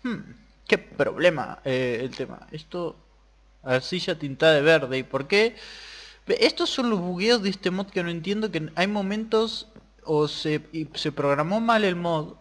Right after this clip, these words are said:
y no supieron cómo arreglarlo y aparecen esos pequeños bugs de que se comen los bloques de repente,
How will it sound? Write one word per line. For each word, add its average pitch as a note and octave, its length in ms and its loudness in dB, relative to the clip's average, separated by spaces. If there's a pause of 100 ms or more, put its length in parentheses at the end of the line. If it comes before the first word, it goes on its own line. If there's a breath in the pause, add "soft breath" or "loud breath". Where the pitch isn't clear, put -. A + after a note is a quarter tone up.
y B2 160 -8
no B2+ 220 -6
supieron C#3+ 580 -2
cómo C3+ 260 -4
arreglarlo C3+ 840 4
y A2+ 160 -4
aparecen A#2 500 -2
esos A#2+ 200 -6
pequeños B2 460 -6
bugs D3 420 -6 (100)
de G#2+ 140 -4
que F#2 120 -6
se - 160 -12
comen A#2+ 300 -4
los G#2+ 120 -4
bloques B2 340 -2
de G#2+ 100 0
repente, D#3+ 580 -2